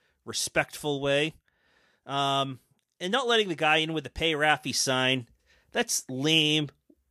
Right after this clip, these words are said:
World Wrestling Entertainment, W W E crap. Like, what W W E will do from time to time is, you know, John Cena's, you know, supposed to be the good guy.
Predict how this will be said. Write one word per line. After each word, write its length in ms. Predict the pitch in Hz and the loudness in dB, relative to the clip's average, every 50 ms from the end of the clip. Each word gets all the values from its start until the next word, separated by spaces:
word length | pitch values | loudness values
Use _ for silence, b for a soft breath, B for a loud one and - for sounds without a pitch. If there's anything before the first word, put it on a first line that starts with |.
| _ _ - | _ _ 0
World 260 | 151 160 151 127 135 | 4 4 4 6 6
Wrestling 440 | 143 147 139 - - 143 139 139 139 | 4 4 4 4 2 0 0 2 2
Entertainment, 520 | 135 131 117 - 143 139 135 131 123 - | 2 2 0 0 0 0 0 0 0 -2
W 260 | 127 123 123 127 120 | -2 -2 -2 -4 -4
W 360 | 127 127 123 120 110 110 107 | -4 -4 -4 -4 -6 -6 -4
E 100 | 120 120 113 | -4 -4 -6
crap. 520 | - - - 120 120 120 123 113 - - - - _ _ _ _ _ _ _ _ _ _ _ _ _ _ - - | -6 -6 -2 2 4 4 4 2 0 -6 -18 -20 _ _ _ _ _ _ _ _ _ _ _ _ _ _ -6 -4
Like, 160 | 143 143 - | -4 0 0
what 120 | 190 180 | 0 2
W 260 | - 220 208 185 180 165 | 2 2 2 2 0 -2
W 300 | 165 165 143 147 151 151 | -2 -2 -2 -4 -6 -6
E 40 | |
will 140 | 143 139 120 | -6 -6 -6
do 180 | 110 135 131 127 | -4 -6 -6 -6
from 160 | - 131 123 | -6 -10 -10
time 240 | - 135 127 127 123 | -8 -6 -6 -6 -8
to 60 | 120 | -10
time 360 | - - 127 127 123 120 117 | -10 -8 -8 -6 -6 -6 -8
is, 200 | 113 104 - b b b b b b b b b | -8 -10 -10 b b b b b b b b b
you 80 | - 127 | -6 -6
know, 100 | 123 120 | -4 -4
John 340 | 113 - 147 139 139 139 127 | -4 -2 0 0 0 0 -2
Cena's, 640 | - - 131 131 131 131 123 123 123 120 - - | -4 -4 -4 -2 -2 -2 -2 -2 -4 -6 -8 -8
you 60 | 131 | -8
know, 80 | 123 117 | -8 -8
supposed 320 | - - - 131 120 - | -8 -6 -6 -6 -6 -6
to 60 | - | -6
be 100 | 123 127 | -8 -8
the 80 | 117 117 | -8 -8
good 280 | - - 131 131 120 110 | -6 -4 -4 -4 -2 0
guy. 520 | 131 127 123 120 120 120 120 120 117 | 0 2 4 4 4 2 2 0 0